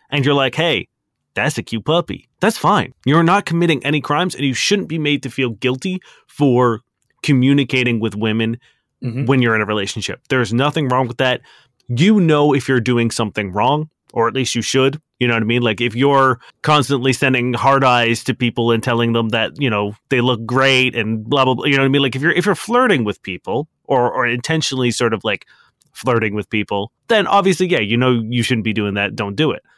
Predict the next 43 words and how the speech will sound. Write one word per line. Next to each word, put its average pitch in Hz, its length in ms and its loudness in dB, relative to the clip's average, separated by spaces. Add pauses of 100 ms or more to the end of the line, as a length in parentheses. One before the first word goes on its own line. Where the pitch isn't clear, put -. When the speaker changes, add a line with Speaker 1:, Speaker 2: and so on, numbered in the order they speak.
(260)
Speaker 1:
But 143 220 0
Speaker 2:
Mm. 92 60 -8
Speaker 1:
if 123 100 -4
you're 131 80 0
just 151 320 -2
communicating 160 840 0 (240)
with 113 220 0
women, 185 440 0 (360)
that's - 180 -8
fine. 90 320 -2 (160)
Speaker 2:
Yeah, 117 180 -10
if 104 80 -16
you 127 120 -4
just 135 160 -4
have 127 160 -2
fucking 117 300 -6
friends, 120 640 -6 (200)
because 123 400 -4
I 117 260 -2
hate 117 540 -2 (200)
people 120 220 0
who 117 60 0
are 117 120 2
like, 113 200 -4
"Oh, 202 180 2
my 147 180 2
partner 170 460 -2
won't 139 240 2
let 139 180 -2
me, 123 180 -2
you 127 160 -6
know, 104 160 -6
be 110 120 -12
friends 120 320 -4
with - 80 -12
people 127 200 -4
of 117 60 -2
the 117 80 -6
opposite 127 340 -8
sex," 139 380 -8
and 107 160 -14
that's 120 160 -6
fucked. - 360 -14